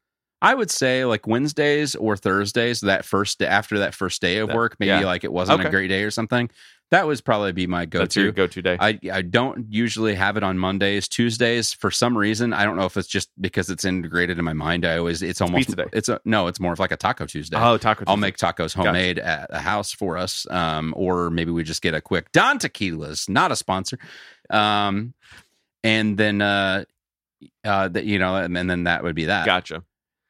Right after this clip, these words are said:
Speaker 1: Pizza day might be, it might be my, my Saturday. Maybe
Speaker 2: Gosh.
Speaker 1: it's a pizza Saturday, <laughs> first day of the
Speaker 2: I, uh,
Speaker 1: weekend.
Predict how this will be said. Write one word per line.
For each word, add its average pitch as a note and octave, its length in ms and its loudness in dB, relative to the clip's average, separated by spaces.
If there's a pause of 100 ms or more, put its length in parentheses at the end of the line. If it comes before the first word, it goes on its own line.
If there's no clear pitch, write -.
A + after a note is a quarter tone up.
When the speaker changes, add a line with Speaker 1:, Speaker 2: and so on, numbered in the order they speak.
(260)
Speaker 1:
Pizza C3 240 0
day A2+ 140 4
might G2 220 2
be, F2 120 2
it F2 80 0
might G2 240 0
be F2 140 0
my, D#2+ 260 0
my D#2+ 220 -2
Saturday. E2 640 0
Maybe F#2 180 2
Speaker 2:
Gosh. F#2 60 2
Speaker 1:
it's - 80 -6
a F2 40 -4
pizza G2+ 280 -2
Saturday, C3+ 720 0
<laughs> - 80 -20
first C3+ 280 0
day B2+ 120 4
of A#2 60 0
the A#2+ 40 8
Speaker 2:
I, C#3 160 6
uh, B2+ 100 4
Speaker 1:
weekend. G#2 300 -2